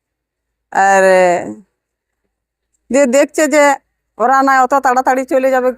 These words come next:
চলে গেছে। দি-, দিয়ে চলে গেছে, কেউ আমরা খুঁজে পায় না। তখন বলছে তিনটি ছেলে আমার দিকে আসছে, তিনটি,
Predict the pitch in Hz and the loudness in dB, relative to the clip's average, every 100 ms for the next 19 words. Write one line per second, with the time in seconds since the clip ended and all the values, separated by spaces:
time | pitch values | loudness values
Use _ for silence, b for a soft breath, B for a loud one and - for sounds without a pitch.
0 | 262 269 254 208 - 226 _ _ _ _ | 0 2 2 0 -2 -6 _ _ _ _
1 | _ _ _ _ _ 202 208 - 202 226 | _ _ _ _ _ -8 -8 -6 -4 0
2 | 247 254 285 294 381 320 - _ _ - | 2 2 2 0 0 -2 -4 _ _ -2
3 | 247 247 247 254 269 247 269 277 277 320 | 2 2 0 -2 -2 -2 0 0 0 0
4 | - 247 269 277 285 311 302 277 262 302 | 0 0 -2 -2 0 0 -2 -2 0 -2
5 | 320 269 262 359 277 220 226 233 277 214 | 0 0 2 2 2 0 -2 -2 0 0
6 | 202 - 170 - _ _ _ _ _ _ | -2 -6 -10 -10 _ _ _ _ _ _
7 | _ _ _ _ _ _ 247 254 233 | _ _ _ _ _ _ -4 -4 -4